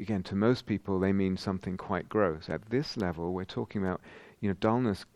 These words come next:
we're also talking about really subtle dullness, really subtle insensitivity. So compared to our normal state of consciousness, they're not, they're not gross, o-, obvious defects.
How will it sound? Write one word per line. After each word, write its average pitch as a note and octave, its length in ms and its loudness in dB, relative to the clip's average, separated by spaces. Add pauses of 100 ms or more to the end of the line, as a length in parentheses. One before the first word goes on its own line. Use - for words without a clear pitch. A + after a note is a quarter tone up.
(320)
we're G#2 140 0
also A2 160 -4
talking G#2+ 180 -2
about G2+ 180 -4
really G#2+ 240 2
subtle G2 420 -6
dullness, F#2+ 520 -2
really F#2 220 -6
subtle - 480 -8
insensitivity. F2+ 960 -8 (1400)
So - 180 -10
compared G#2 400 -2
to G2 100 -2
our F#2+ 60 0
normal A#2+ 300 0
state F2+ 220 -4
of - 80 -10
consciousness, F2+ 640 -8
they're G2 120 0
not, G#2 420 -2 (340)
they're F#2+ 180 -2
not G2 300 -2
gross, G2 500 4 (100)
o-, G2 220 -2
obvious F#2 480 -4
defects. - 680 -10